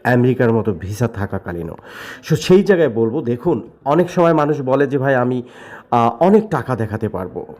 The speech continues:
অনেক টাকা আছে।" আসলে না, টাকা দেখেও ভিসা হয় না। আবার হচ্ছে কি যে অনেক ট্রাভেল হিস্ট্রি আছে, তারপরও তাকে রিফিউজ করে, ভিসা হয় না। এটার কারণবশত হচ্ছে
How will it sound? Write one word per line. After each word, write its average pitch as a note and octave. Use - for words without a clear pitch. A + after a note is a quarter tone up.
অনেক F#3+
টাকা B2
আছে।" G2+
আসলে D#3
না, A2+
টাকা C3
দেখেও B2
ভিসা A#2+
হয় C3
না। A3
আবার D#3
হচ্ছে D#3+
কি E3+
যে B2
অনেক A3+
ট্রাভেল D3+
হিস্ট্রি B2
আছে, -
তারপরও D#3
তাকে A2+
রিফিউজ A#2
করে, G2+
ভিসা G2
হয় G2+
না। F#2
এটার F3+
কারণবশত D#3
হচ্ছে A3+